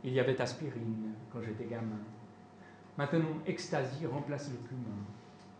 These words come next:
Barbare, à décimer, forme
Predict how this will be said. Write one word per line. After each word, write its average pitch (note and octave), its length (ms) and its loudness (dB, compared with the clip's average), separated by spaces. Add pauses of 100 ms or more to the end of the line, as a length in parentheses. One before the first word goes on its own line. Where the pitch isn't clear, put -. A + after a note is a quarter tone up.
(1040)
Barbare, B2+ 880 6 (100)
à B2+ 100 0
décimer, C#3 800 2 (200)
forme B2 300 0